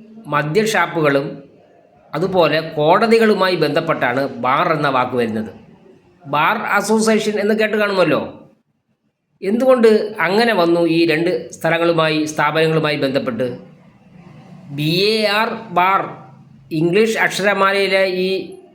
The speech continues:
സ്പെല്ലിംഗ് വെച്ചുകൊണ്ട് ചിലർ ബൂസ്റ്റ് ആഫ്റ്റർ റെസ്റ്റ് എന്നൊക്കെയുള്ള, ആ, പറയുന്നുണ്ട് ഈ ബാറിൻ്റെ അർത്ഥം. പക്ഷെ അതൊക്കെ സത്യത്തോട് എത്ര യോജിച്ച് നിൽക്കുന്നു എന്നുള്ളത് സംശയാസ്പദമാണ്. ഈ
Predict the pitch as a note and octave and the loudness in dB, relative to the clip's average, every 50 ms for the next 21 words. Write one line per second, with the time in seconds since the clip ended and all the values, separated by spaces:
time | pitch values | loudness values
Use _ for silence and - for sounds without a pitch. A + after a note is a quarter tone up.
0 | - - - - - E3+ E3 E3+ F#3 G3+ G#3+ G3+ F#3 D#3+ F3 F3+ E3+ D#3+ D#3+ C#3 | -20 -18 -18 -8 -6 -4 -2 -2 -2 0 0 0 -2 -2 0 2 2 2 2 2
1 | C#3+ E3+ - - - - - - - - - F3+ F3 F3+ F3+ - F3+ - E3 E3+ | 0 0 -2 -4 -8 -14 -18 -20 -12 -6 -2 0 0 0 0 -2 -6 -6 -2 2
2 | G3 A3 G#3+ A3 - G3+ F3+ F3 F3 D#3 - - - E3 F3 E3+ E3+ E3+ - - | 2 2 2 2 0 -2 -2 0 -2 -4 -8 -14 -6 -2 0 0 0 -2 -6 -12
3 | - D#3 D#3+ E3+ E3 - - - F3 - - - - _ E3 F3+ F#3 F#3 F#3 - | -6 -2 -2 -2 -2 -2 -6 -8 -8 -8 -10 -14 -16 _ -6 -4 -4 -4 -2 0
4 | G3 F#3 F#3 F3+ F#3+ G#3+ G#3+ - - - - - _ _ _ _ _ _ _ _ | 0 2 2 2 2 0 -2 -2 -6 -12 -18 -20 _ _ _ _ _ _ _ _
5 | _ - - _ _ _ _ - - F3+ F#3 E3 - - A3 - G#3+ G#3+ A#3 A3+ | _ -20 -20 _ _ _ _ -10 -6 -6 -4 -4 -6 -8 -4 -2 0 0 2 0
6 | G#3+ G3 F3 D3+ D3+ D3+ D#3 D3+ E3 E3 E3+ E3+ E3 E3 D#3+ E3 D#3 C#3+ C#3 - | 0 0 0 2 0 0 0 0 0 0 0 -2 -4 -2 -2 -2 -2 -2 -4 -4
7 | - D#3 A#2+ A2+ - - - - - - - - - _ _ _ _ - D#3+ D#3+ | -2 -2 -2 -4 -8 -14 -18 -20 -20 -20 -20 -20 -20 _ _ _ _ -6 -4 -2
8 | A3 G#3 G3 G3 A#3 A#3 A3+ B3 B3 A3 G#3+ F3+ - A3+ A3 A3+ A#3+ A3+ A3+ G#3+ | -2 -2 0 0 -2 -2 0 -2 -2 0 0 0 0 0 2 2 4 4 4 2
9 | - - - A3+ A#3 A#3 - - - G3 F3+ F#3 G3 G#3+ A3 A3 A3+ G#3 G#3 G3 | 0 2 2 4 4 4 2 0 -2 0 2 2 2 2 2 0 0 0 0 2
10 | G3+ G3+ G3+ G#3+ G#3+ G3+ G3 F#3+ F#3 F#3 F#3+ F3+ F3+ F3 E3+ - G3 F#3+ F3+ F3 | 2 2 2 2 2 2 2 2 2 0 0 0 0 -2 -2 0 0 0 0 -2
11 | - E3 D#3 C#3 B2 G#2+ F#2+ - - - - _ _ _ _ _ _ _ _ _ | -2 -2 -2 -2 -2 -4 -4 -8 -12 -18 -20 _ _ _ _ _ _ _ _ _
12 | _ _ _ _ _ _ _ _ _ _ _ _ _ _ - E3+ G#3 | _ _ _ _ _ _ _ _ _ _ _ _ _ _ -8 -4 -2